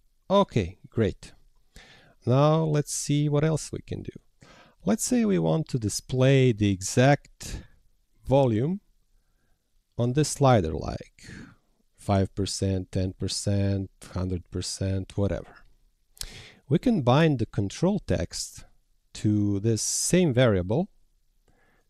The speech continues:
to display the exact value. Okay, uh, let's find it. This was, this was the one. Yeah, the v-,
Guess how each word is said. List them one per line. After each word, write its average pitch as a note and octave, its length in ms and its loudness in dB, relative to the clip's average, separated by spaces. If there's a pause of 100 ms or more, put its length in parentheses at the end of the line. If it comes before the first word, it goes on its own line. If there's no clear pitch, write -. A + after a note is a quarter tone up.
to C#3 320 -2
display A2 720 0
the A2 160 2
exact G2+ 380 -2
value. - 360 0 (840)
Okay, F#3+ 500 0 (880)
uh, G#2 40 -2
let's G2+ 1000 -2
find G2+ 720 -2
it. G2 340 -2 (100)
This - 460 -6
was, G2 380 -4
this - 220 0
was F#2+ 200 -2
the F2 60 -10
one. D#2+ 280 -10 (1080)
Yeah, A2 140 0 (460)
the G#2 80 -6
v-, G2+ 140 -6